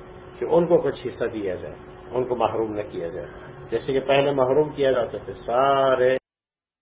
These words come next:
میت کا جو ترکہ ہے وہ اس کے بیٹے لیتے تھے۔ والاقربین، اسی طرح رشتہ داروں کے لیے وصیت کیا جائے، یہ بھی اللہ نے فرض کیا ہے، مقرر کیا ہے کہ رشتہ داروں کو بھی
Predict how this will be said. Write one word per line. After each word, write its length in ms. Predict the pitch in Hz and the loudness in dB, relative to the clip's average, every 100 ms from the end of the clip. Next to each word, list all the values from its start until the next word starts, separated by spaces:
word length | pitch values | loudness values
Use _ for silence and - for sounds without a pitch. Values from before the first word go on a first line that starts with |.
| _ - - - - - | _ -16 -16 -18 -18 -10
میت 420 | 107 107 127 127 | -6 0 0 0
کا 100 | 127 | -2
جو 140 | 110 110 | -2 -2
ترکہ 380 | 107 101 - 110 | -2 -4 -4 -4
ہے 140 | 117 | -2
وہ 260 | 113 123 127 | -2 -2 -4
اس 200 | - - | -6 -4
کے 80 | 120 | -2
بیٹے 300 | 101 92 107 | -2 -4 -6
لیتے 320 | 101 95 95 | -6 -6 -8
تھے۔ 140 | 92 82 - - - - - 92 | -10 -10 -12 -18 -18 -18 -14 -4
والاقربین، 680 | 101 107 104 107 104 113 113 | 0 0 -2 -4 -4 -4 -6
اسی 220 | - 120 | -8 -6
طرح 260 | 117 117 110 | -2 -2 -2
رشتہ 260 | - - | -6 -6
داروں 260 | 107 104 107 104 | -4 -2 -4 -4
کے 100 | 104 | -4
لیے 200 | 110 117 | -2 -2
وصیت 380 | 113 - 117 - - - 113 | -2 -4 -6 -8 -16 -16 -6
کیا 200 | 117 117 | -2 0
جائے، 240 | 117 117 - - - - - | 0 -2 -6 -18 -18 -14 -2
یہ 140 | 131 | 0
بھی 220 | 143 165 - - - - - | 2 0 -2 -14 -18 -16 -8
اللہ 200 | 117 120 | -4 -2
نے 180 | 120 113 | -2 -2
فرض 240 | 110 110 - | -4 -6 -6
کیا 160 | 107 104 | -4 -4
ہے، 60 | |
مقرر 320 | 101 95 104 101 | -4 -4 -4 -4
کیا 260 | - 104 | -8 -8
ہے 60 | 101 | -6
کہ 240 | 123 131 123 | -2 -2 -2
رشتہ 220 | 104 - | -8 -6
داروں 280 | 107 104 113 120 | -4 -2 -2 -4
کو 80 | |
بھی 100 | 123 | -4